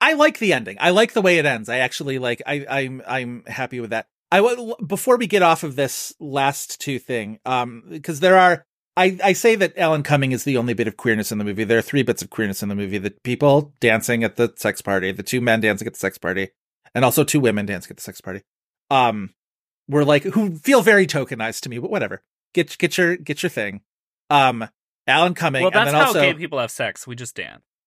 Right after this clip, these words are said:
Speaker 1: the depiction of the homophobes in this movie is so aggro and out of control that I'm
Speaker 2: Well, it's
Speaker 1: just like
Speaker 2: Christmas time, Joe. It's during SantaCon. <laughs>
Speaker 1: That's fair.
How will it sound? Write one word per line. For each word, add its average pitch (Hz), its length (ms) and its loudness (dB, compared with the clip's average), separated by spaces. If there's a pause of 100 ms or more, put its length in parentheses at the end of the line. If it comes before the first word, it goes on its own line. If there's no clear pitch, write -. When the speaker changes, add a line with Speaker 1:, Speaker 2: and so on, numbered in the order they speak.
(280)
Speaker 1:
the 180 160 2
depiction 320 500 0
of 320 100 0
the 214 100 4
homophobes 143 600 -2
in 117 60 -12
this 110 180 -10
movie 107 320 -14
is 123 120 -8
so 170 800 2 (720)
aggro 139 640 4
and 131 220 -6
out 120 180 2
of 127 120 -6
control 98 880 -6
that 147 280 -2
I'm 151 140 4
Speaker 2:
Well, 214 80 2
it's 196 80 -2
Speaker 1:
just 151 120 -4
like 285 80 4
Speaker 2:
Christmas 180 300 -4
time, 117 280 -4
Joe. 117 260 -2
It's 131 160 -8
during 202 240 -4
SantaCon. 156 680 -4
<laughs> - 1200 -20 (1600)
Speaker 1:
That's 330 260 2
fair. 226 260 2